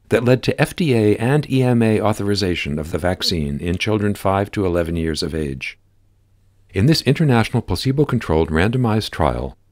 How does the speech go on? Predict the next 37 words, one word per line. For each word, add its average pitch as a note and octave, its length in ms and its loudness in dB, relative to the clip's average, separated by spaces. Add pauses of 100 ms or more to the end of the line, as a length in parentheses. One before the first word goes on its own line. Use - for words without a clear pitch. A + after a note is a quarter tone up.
twenty-two C#3 400 2
hundred G#2 300 -2
sixty-eight A#2 500 -2
children C#2 400 -2
five G2 340 0
to A#2+ 140 -2
eleven G2+ 280 2
years G#2+ 240 0
old C2 360 -2 (360)
were G#2 100 2
randomized B2 500 2
to - 120 -4
receive F#2 440 0
two E3 300 2
intramuscular A2+ 720 0
injections F2+ 680 -2
of E2+ 200 -4
ten D3 280 -2
microgram A2 560 2
doses D2 540 0 (100)
of F2 120 0
the F2 80 0
B G#2 180 2
N G#2+ 140 0
T F2 200 -2
one F2+ 240 0
six - 300 -6
two E2+ 200 -2
B E2+ 200 -4
two E2 240 -4
vaccine, D2 680 -4 (360)
or G2+ 180 6
placebo, G#2 680 -2 (340)
administered A2+ 540 2
twenty-one A2+ 440 2
days D#2 240 2
apart. D2 400 -2